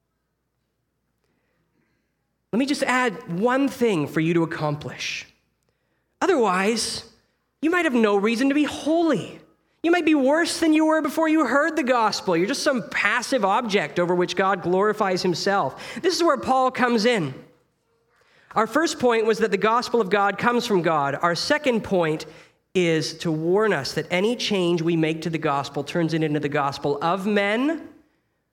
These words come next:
and for men. The gospel from men will always add works for men to do for the glory of men.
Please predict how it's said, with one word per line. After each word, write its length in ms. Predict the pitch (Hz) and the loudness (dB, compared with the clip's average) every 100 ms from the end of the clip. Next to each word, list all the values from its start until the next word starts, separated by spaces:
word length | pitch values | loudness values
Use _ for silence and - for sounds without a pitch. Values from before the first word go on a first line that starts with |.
| _ | _
and 80 | 143 | -12
for 340 | - 185 196 202 | -2 2 2 2
men. 440 | 185 156 139 127 - - _ _ _ _ _ _ _ _ _ _ _ - | 0 0 -4 -6 -10 -20 _ _ _ _ _ _ _ _ _ _ _ -4
The 80 | 156 | 0
gospel 480 | 180 214 214 226 | 2 2 2 0
from 260 | 214 214 196 | 2 2 2
men 300 | 190 180 180 | 2 2 2
will 240 | 165 170 175 | 2 0 0
always 480 | 185 208 214 233 208 | 0 2 2 0 -2
add 460 | 185 175 180 180 | -2 0 0 -2
works 540 | 175 156 170 170 - - | -4 0 0 -2 -6 -10
for 240 | - 156 | -8 -4
men 360 | 143 180 180 180 | 0 0 2 0
to 100 | 170 | -2
do 280 | 151 160 160 | -2 0 -2
for 160 | 156 | -4
the 100 | 131 | -6
glory 600 | 127 147 156 156 156 156 | -4 -2 0 0 0 -4
of 320 | 147 135 127 - - | -6 -6 -8 -12 -14
men. 380 | 123 123 151 | -12 -12 -14